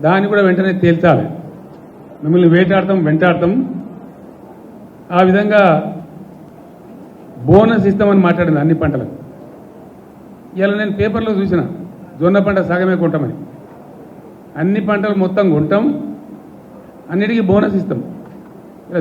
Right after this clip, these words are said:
జొన్న పంట వచ్చింది, సగం మాత్రమే కొంటామని చెప్పి అంటున్నారు. నేను డిమాండ్ చేస్తా ఉన్నా, జొన్న పంటకు బోనస్ ఇచ్చి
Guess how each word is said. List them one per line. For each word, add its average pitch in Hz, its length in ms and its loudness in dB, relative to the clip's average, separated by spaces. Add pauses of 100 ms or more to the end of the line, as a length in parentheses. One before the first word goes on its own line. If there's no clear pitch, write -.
జొన్న 196 160 2 (100)
పంట 214 140 0 (100)
వచ్చింది, 165 300 -2 (1040)
సగం 202 300 2
మాత్రమే 220 360 -2
కొంటామని 196 320 0
చెప్పి 175 260 -2
అంటున్నారు. 160 320 -2 (800)
నేను 165 220 -2
డిమాండ్ 208 340 2
చేస్తా 202 200 0 (100)
ఉన్నా, 202 140 0 (120)
జొన్న 180 180 0 (100)
పంటకు 196 300 -2 (100)
బోనస్ 202 380 0
ఇచ్చి 208 200 -2